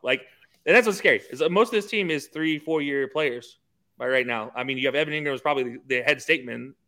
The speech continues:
and he's been in the league for, what, seven years, six years, eight years, maybe? But, like,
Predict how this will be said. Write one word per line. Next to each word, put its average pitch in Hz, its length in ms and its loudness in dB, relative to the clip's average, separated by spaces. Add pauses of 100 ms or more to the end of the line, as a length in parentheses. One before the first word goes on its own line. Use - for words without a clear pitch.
(140)
and 120 100 -6
he's 127 160 -6
been 131 100 -4
in 123 80 -8
the 123 60 -10
league 123 180 -6
for, 113 100 -10
what, 117 240 -6
seven 139 320 -6
years, 160 440 -8 (100)
six 147 200 -12
years, 165 260 -4
eight 147 120 -4
years, 175 300 -6 (720)
maybe? 185 440 -6
But, 117 100 0
like, 110 320 0